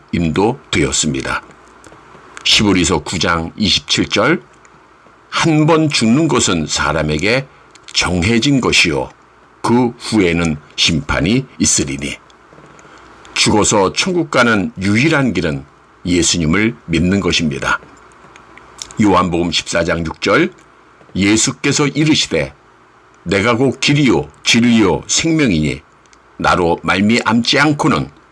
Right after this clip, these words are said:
아버지께로 올 자가 없느니라." 셋째, 언제 찾아올지 모르는 마지막 시간을 항상 준비해야 합니다. 모든 사람은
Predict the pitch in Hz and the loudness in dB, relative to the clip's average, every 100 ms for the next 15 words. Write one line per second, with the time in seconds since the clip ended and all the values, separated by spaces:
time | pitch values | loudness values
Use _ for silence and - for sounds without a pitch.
0 | _ - 139 147 - - 135 139 113 131 | _ -4 -2 -4 -4 -4 -4 0 2 2
1 | 131 - 117 104 127 151 147 _ - - | 0 -2 -2 0 0 0 -4 _ -6 -2
2 | - 67 - - - - _ _ - - | -2 -2 -4 -6 -8 -14 _ _ -20 -20
3 | - - - - - - - 76 101 107 | -20 -20 -20 -20 -12 -4 -2 0 0 0
4 | 175 - - - - - _ - - - | 0 -6 -20 -20 -20 -20 _ -20 -20 -2
5 | 87 104 107 139 - 156 180 156 143 147 | 2 4 4 2 0 -2 0 2 2 0
6 | - 143 98 95 98 90 78 - 76 76 | 0 2 2 2 0 0 -2 -6 -4 -2
7 | 113 139 - - 95 113 98 69 - - | 0 2 0 0 0 0 0 -2 -6 -2
8 | 117 - 85 80 85 - 101 98 90 113 | 0 0 0 -2 -2 -2 0 0 0 -2
9 | - 123 73 67 64 64 - - - - | 0 -2 -2 -4 -6 -8 -8 -14 -20 -20
10 | - - - - - - - - 87 85 | -20 -20 -20 -20 -20 -20 -20 -4 -2 0
11 | 87 90 80 80 92 156 | 0 0 0 0 0 0